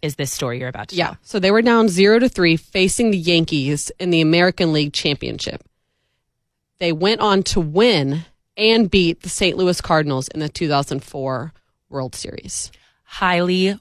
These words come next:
Speaker 1: worth the watch. I know I mentioned it before in one of our previous episodes, but very much so worth the watch. It's called Four Nights in October, or Four Days in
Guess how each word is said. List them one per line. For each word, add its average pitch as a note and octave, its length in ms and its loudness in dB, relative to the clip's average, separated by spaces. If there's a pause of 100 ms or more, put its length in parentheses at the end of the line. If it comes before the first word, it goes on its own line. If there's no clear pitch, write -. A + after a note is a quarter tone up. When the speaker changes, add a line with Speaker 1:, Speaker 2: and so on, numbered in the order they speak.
(140)
Speaker 1:
worth D3+ 560 -6
the D3+ 160 -6
watch. C3 340 -8
I D#3+ 100 -8
know D#3+ 120 -4
I D3+ 100 -2
mentioned D3 400 -4
it C#3+ 200 -6
before C#3+ 400 -8
in C#3+ 140 -6
one C#3+ 120 -6
of C#3+ 140 -8
our C#3 100 -6
previous D3 400 -8
episodes, C#3+ 480 -6
but C#3 220 -6 (320)
very D#3+ 320 2
much D3 200 0
so C#3+ 200 -4
worth C#3+ 320 -4
the D#3 140 -4
watch. C#3+ 300 -2
It's D#3 140 -6
called D3 260 -2
Four E3 720 -2
Nights D#3 640 -4
in D#3+ 120 -4
October, D#3 460 -6
or D#3 40 -8
Four C#3+ 220 -6
Days C#3+ 320 -8
in E3 60 -6